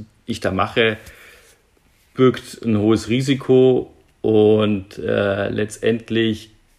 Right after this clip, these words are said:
klar hat man auch bei diesen Nachrangdarlehen eigentlich, äh, viele Nachteile,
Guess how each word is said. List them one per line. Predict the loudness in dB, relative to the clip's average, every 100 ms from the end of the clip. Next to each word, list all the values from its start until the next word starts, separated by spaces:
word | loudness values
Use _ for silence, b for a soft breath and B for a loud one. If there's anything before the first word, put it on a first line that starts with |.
| _ _ _ _ _
klar | -6 -2 -2
hat | -4 -4
man | -4 -2
auch | -6 -6
bei | -6
diesen | -6 -2
Nachrangdarlehen | -2 -2 -4 -4 -2 0 -2 -2
eigentlich, | -6 -6 -6 -6 -6 -8 -12 -14
äh, | -10 -8 -6 -8 -10 b b b b b
viele | -4 0
Nachteile, | 4 2 2 0 2 2 -2